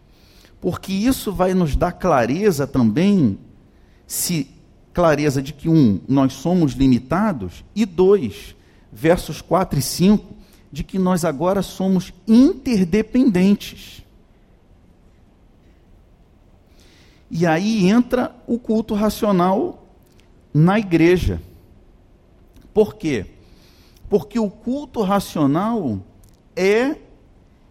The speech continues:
em algum, em, em, em medida, porque a gente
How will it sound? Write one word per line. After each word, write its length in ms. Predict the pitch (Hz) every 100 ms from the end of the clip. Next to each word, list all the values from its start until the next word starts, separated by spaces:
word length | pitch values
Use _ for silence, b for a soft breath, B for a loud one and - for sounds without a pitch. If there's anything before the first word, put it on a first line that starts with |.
| _ _
em 220 | 202 202
algum, 400 | 180 147 160 196 -
em, 340 | 175 208 185 - - - _ _ _ _
em, 440 | 165 165 147 131 -
em 160 | 202
medida, 640 | 220 151 110 143 180 202 226
porque 460 | 220 - 147 160
a 20 |
gente 340 | 139 156 160